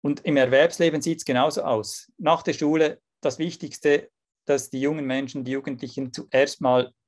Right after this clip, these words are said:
eine, eine gute Lehre haben, eine gute, äh, oder ein Studium haben, einen Studiumsplatz haben, irgend so, dass die quasi verräumt sind, dass die irgendwo eben verräumt sind im System. Und da,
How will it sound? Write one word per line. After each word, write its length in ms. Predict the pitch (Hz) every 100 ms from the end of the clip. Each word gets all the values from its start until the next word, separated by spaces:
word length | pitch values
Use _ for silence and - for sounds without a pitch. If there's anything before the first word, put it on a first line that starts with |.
| - _ -
eine, 240 | 120 110 -
eine 340 | 113 107 104 - - - 117
gute 300 | 139 127 113
Lehre 400 | 131 170 170 135
haben, 400 | 156 151 151 131
eine 280 | 123 131 -
gute, 320 | 135 123 -
äh, 340 | - 120 113 - _ _ _ _
oder 200 | 143 127
ein 260 | 123 - 113
Studium 360 | 202 214 180
haben, 100 | 160
einen 80 | 143
Studiumsplatz 600 | 190 190 175 - 160 160
haben, 160 | 156 147
irgend 280 | 160 139
so, 240 | 143 151 - _
dass 140 | - 123
die 160 | 170
quasi 260 | - 131 127
verräumt 400 | 120 120 165 123
sind, 220 | 170 131
dass 140 | 139 -
die 120 | -
irgendwo 420 | 170 165 139 147
eben 360 | 147 123 117 -
verräumt 360 | 131 123 131
sind 120 | 139
im 100 | 131
System. 540 | 117 117 113 117 123 120 _ _ _ _ _
Und 220 | 170 165
da, 320 | 123 143 208